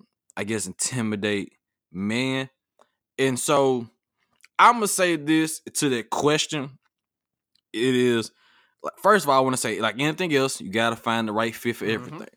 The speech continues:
Speaker 1: You can't put, you can't put a two, two-prong plug into a two, a two-hole socket. So you gotta find what fits. So to answer the, the question, 'cause I believe you brought it up, is a lot of independent women,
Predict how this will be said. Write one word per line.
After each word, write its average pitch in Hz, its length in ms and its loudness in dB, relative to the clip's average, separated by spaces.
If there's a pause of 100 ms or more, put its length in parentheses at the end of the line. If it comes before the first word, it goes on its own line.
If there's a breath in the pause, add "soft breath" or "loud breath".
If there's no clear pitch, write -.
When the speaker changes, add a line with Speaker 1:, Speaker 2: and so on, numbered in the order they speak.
(280)
Speaker 1:
You 113 100 -2
can't 151 280 0
put, 170 220 4
you 135 80 -6
can't 151 200 0
put 165 160 4
a 147 60 2
two, 156 340 2 (320)
two-prong 131 840 0
plug 127 440 2
into 113 500 -2
a - 60 -6 (280)
two, 127 340 0 (600)
a 104 60 -6
two-hole 120 520 0
socket. - 380 -4 (1200 soft breath)
So - 160 0
you 139 200 2
gotta 190 320 4
find 151 380 2
what 135 160 2
fits. - 440 -8 (720)
So 143 160 -2
to 135 100 -2
answer 208 260 0
the, 139 280 -4
the 131 80 -6
question, 156 540 0
'cause 120 220 -4
I 135 200 0
believe 117 200 -4
you 131 100 -6
brought 107 260 -2
it 104 80 -6
up, 107 160 -4 (320)
is 131 440 0 (720)
a 123 100 2
lot 147 300 6
of - 120 -6
independent 139 640 0
women, 135 420 -2